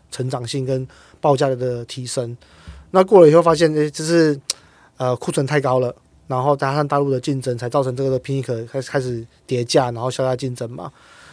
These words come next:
但它是产业循环走到一个尽头以后，它还是会慢慢的成长跟复苏，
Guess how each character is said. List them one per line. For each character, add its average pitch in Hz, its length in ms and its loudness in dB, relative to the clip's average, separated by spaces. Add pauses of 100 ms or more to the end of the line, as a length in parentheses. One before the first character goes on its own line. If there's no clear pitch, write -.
(140)
但 220 240 6 (240)
它 - 140 0
是 208 140 -2
产 147 260 -4
业 196 140 2
循 160 180 -2
环 147 160 0
走 131 140 0
到 156 120 4
一 165 40 4
个 151 100 -2
尽 151 160 -4
头 123 140 -6
以 - 20 -6
后， 143 80 0
它 156 140 -2
还 135 120 0
是 - 140 -8
会 151 140 2
慢 147 160 -4
慢 143 260 -4
的 135 200 -8 (140)
成 - 140 -14
长 127 100 -4
跟 120 140 -10
复 127 240 -12
苏， 104 240 -14